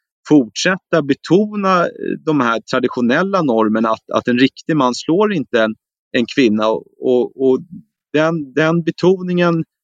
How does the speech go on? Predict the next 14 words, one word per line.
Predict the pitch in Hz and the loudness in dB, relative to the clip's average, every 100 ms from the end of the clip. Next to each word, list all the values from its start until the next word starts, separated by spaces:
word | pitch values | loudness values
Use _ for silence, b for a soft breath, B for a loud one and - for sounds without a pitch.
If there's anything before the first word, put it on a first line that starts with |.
| _ | _
så | - | -4
att | 156 | -4
säga, | - 147 131 | -2 0 2
är | 131 | 2
lite | 127 139 | 0 0
oklar, | 143 120 - 139 | 0 0 0 0
utan | 131 131 | 0 -2
vi | 139 | -2
talar | - 151 139 151 | 0 0 2 2
ju | 160 | 0
hellre | 127 120 113 117 | 0 -2 0 0
idag | 110 110 110 - _ _ _ - | 2 0 0 -4 _ _ _ -4
i, | 117 113 - 120 | 0 0 0 0
i, | 113 113 | 0 0